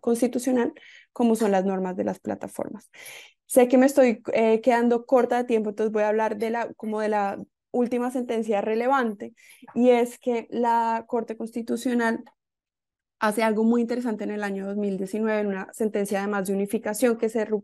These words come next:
supone unifica criterios, y es que dice, "La tutela es un mecanismo subsidiario". Eso, eso,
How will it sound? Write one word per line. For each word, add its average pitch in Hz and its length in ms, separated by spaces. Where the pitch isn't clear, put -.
supone 196 540
unifica 240 640
criterios, 226 560
y 247 100
es 240 120
que 220 140
dice, 233 400
"La 269 480
tutela 269 680
es 220 260
un 233 80
mecanismo 220 600
subsidiario". 220 680
Eso, 185 200
eso, 233 220